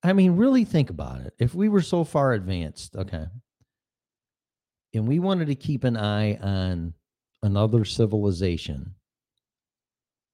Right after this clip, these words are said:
without them knowing, the moon's a fucking perfect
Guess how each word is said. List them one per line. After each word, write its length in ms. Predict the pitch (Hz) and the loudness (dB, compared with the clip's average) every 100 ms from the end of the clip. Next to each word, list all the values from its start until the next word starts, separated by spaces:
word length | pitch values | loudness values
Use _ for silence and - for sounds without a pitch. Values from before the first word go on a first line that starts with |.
| _ _ _ _ _ _ _ _ _ | _ _ _ _ _ _ _ _ _
without 340 | 104 113 117 | 0 2 2
them 180 | 139 131 | 4 4
knowing, 480 | 117 87 76 67 78 - _ _ _ _ _ _ _ _ _ _ _ _ _ _ - | 4 2 -2 -6 -12 -20 _ _ _ _ _ _ _ _ _ _ _ _ _ _ 0
the 80 | 139 | 4
moon's 340 | 151 202 175 | 6 4 2
a 60 | 92 | -2
fucking 460 | - 143 127 95 | -4 -4 -2 -2
perfect 500 | - 139 151 - - | -4 -6 -4 -4 -6